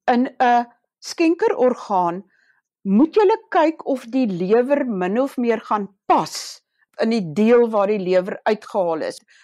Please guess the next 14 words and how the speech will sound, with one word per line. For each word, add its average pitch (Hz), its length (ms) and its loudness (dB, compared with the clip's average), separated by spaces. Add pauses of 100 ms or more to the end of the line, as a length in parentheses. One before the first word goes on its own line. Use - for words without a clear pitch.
Is - 220 -4
daar 320 300 2
sekere 302 540 -2
kriteria 269 920 2
wat 185 180 -4
julle 214 180 -4
moet 196 220 -8
gaan 202 260 -6
gebruik? 180 600 -2 (320)
Moet 226 200 -2
die 277 200 0
bloedgroep 262 680 -2
ooreenstem? 196 1040 -8
Uh, - 140 -4